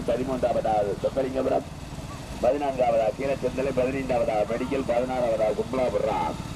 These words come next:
ஒன்றல்ல, இரண்டல்ல, சிறிய மாட்டு வண்டி பந்தயத்திலே பதினாறு வண்டியால் நடந்து முடிந்த பெரிய மாட்டு வண்டி பந்தயத்திலே முதல் பரிசினை தட்டி சென்ற மாடு தூத்துக்குடி மாவட்டம் கடம்பு இளைய ஜமீன்தார் கருணாகர ராஜா. இரண்டாவது பரிசினை தட்டி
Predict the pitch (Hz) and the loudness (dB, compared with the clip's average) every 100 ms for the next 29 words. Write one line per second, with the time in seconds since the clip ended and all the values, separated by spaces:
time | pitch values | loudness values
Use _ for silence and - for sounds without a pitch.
0 | - - - - - - 135 151 143 131 | -8 -6 -6 -4 2 2 2 -2 -2 0
1 | 117 117 120 120 131 117 120 139 131 120 | 0 0 -2 -2 -2 -2 -2 -2 0 0
2 | 113 107 104 110 123 127 127 110 113 139 | 0 0 0 -2 -2 -2 0 0 0 0
3 | 139 127 110 101 98 98 95 90 76 - | 0 2 4 4 2 2 2 2 0 -2
4 | - - - - - - - - 127 139 | -8 -10 -8 -8 -8 -8 -4 0 2 0
5 | 147 131 117 117 113 113 131 131 131 - | -2 -2 -2 0 -2 0 0 0 0 0
6 | 113 107 110 113 123 117 113 110 131 143 | -2 -2 -2 -2 -2 -2 -4 -2 -2 -2
7 | 123 104 107 107 117 117 113 110 107 120 | -2 -4 -4 -4 -4 -4 -4 -4 0 0
8 | 123 107 127 127 123 107 - 120 117 107 | -2 -2 -2 -2 -4 -4 0 2 2 0
9 | 104 - - 113 110 104 107 120 107 107 | -2 -2 -2 -2 -2 -4 -2 -2 -2 -2
10 | 104 95 95 90 95 98 101 104 90 87 | -2 0 0 0 -2 0 0 2 0 0
11 | 82 101 - - - - - - - - | 0 2 2 2 -4 -10 -8 -8 -10 -10
12 | - - 127 135 131 143 143 135 113 117 | -10 -2 0 2 2 0 0 -2 -2 -2
13 | 113 - 113 | -2 -2 -4